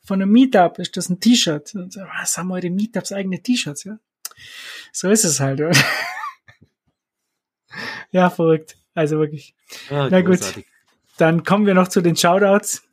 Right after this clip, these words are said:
Speaker 1: Äh, wir haben ja die letzte Folge ausfallen lassen. Jetzt muss ich mal schauen, wie weit wir zurückgehen müssen. Erster zweiundzwanzigster. Fab, hast du's auf, oder?
Speaker 2: Nein, warte.
Speaker 1: Natürlich hast du's nicht auf.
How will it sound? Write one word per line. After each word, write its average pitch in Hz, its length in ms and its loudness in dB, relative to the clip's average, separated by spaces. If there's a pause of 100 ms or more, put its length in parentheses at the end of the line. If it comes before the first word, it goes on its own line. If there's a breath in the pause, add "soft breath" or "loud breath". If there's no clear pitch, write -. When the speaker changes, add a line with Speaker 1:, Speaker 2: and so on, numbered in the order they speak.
(220)
Speaker 1:
Äh, 175 60 -8
wir 160 840 -6
haben 190 120 2
ja 170 120 2
die 160 100 0
letzte 160 360 -2
Folge 170 440 0
ausfallen 170 480 -2
lassen. 175 260 -4
Jetzt 160 140 -6
muss 175 140 -4
ich 175 60 -2
mal 147 140 -4
schauen, 165 340 -4
wie 156 100 -6
weit 160 240 0
wir 151 100 -2
zurückgehen 180 460 -4
müssen. 185 340 -8
Erster 185 640 -8 (880 loud breath)
zweiundzwanzigster. 170 1160 0 (360 soft breath)
Fab, 190 240 4
hast 175 180 2
du's 175 120 -2
auf, 185 240 2
oder? 170 300 2 (1200)
Speaker 2:
Nein, 120 520 -10
warte. 139 360 -8
Speaker 1:
Natürlich 156 680 2
hast 139 200 0
du's 143 160 -4
nicht 147 380 -2
auf. 139 560 -6